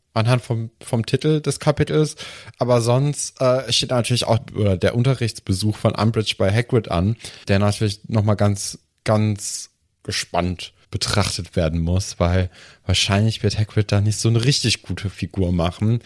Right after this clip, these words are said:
und, äh, da wird sich dann der nächste Konflikt eben herausbilden. Ähm, von daher bin ich da eigentlich ziemlich gespannt, wie sich das da entwickelt. Aber jetzt so, was genau im Auge der Schlange bedeuten könnte,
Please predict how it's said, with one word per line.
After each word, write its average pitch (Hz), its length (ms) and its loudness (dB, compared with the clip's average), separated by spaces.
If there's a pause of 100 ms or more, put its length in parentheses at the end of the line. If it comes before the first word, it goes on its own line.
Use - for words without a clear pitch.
(140)
und, 98 380 0
äh, 92 260 2
da 92 280 2
wird 104 140 0
sich 101 160 -4
dann 95 180 2
der 92 160 2
nächste 98 340 0
Konflikt - 520 -4
eben 85 260 -6 (260)
herausbilden. 90 960 -2 (560)
Ähm, 92 240 2
von 95 160 -2
daher 104 160 2
bin 113 80 -2
ich 107 100 -4
da 110 260 2
eigentlich 104 360 -4
ziemlich 107 240 0
gespannt, 104 420 0
wie 98 100 0
sich 98 280 -6
das - 240 -2
da 95 220 2
entwickelt. 113 500 0 (320)
Aber 95 200 2
jetzt 101 220 0
so, 98 280 -4 (180)
was 90 180 -6
genau 95 360 2
im 104 160 -2
Auge 98 240 2
der 92 100 -2
Schlange 98 320 0
bedeuten 90 460 -2
könnte, 90 380 -4